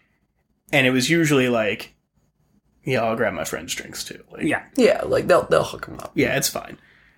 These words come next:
Speaker 1: It was, it, that was a place that was very lenient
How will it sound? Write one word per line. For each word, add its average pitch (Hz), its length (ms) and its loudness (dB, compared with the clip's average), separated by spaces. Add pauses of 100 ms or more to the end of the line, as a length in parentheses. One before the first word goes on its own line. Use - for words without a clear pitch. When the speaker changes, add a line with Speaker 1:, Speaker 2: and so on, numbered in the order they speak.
(500)
Speaker 1:
It 170 80 4
was, 170 300 4
it, 165 160 4
that 147 160 6
was 180 120 2
a 196 40 -4
place 196 320 4
that 190 100 6
was 156 160 4
very 135 520 4
lenient 123 680 -4